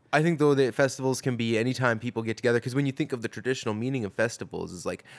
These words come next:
like, if you think of, like, Holi in, in India, where they throw paint, the colored paint at each other, or, like,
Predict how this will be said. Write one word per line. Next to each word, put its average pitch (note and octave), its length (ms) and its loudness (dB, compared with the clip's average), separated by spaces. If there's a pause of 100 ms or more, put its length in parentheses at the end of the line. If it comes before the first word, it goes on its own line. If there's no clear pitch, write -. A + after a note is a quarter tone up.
(100)
like, G2+ 140 -2
if A2 100 -4
you - 60 -20
think G#2+ 160 -8
of, G2 80 -10
like, F#2+ 180 -6
Holi G#2+ 600 -4
in, F#2+ 200 -6
in F#2+ 460 -8
India, G#2+ 340 -2
where F#2+ 180 -4
they G2 100 -4
throw G2+ 220 -6
paint, G#2 300 -14 (340)
the A#2+ 60 -4
colored G2 320 -10
paint A2+ 220 -10
at B2+ 60 -6
each B2+ 120 -8
other, C#3+ 280 2
or, B2+ 40 2
like, G2+ 240 0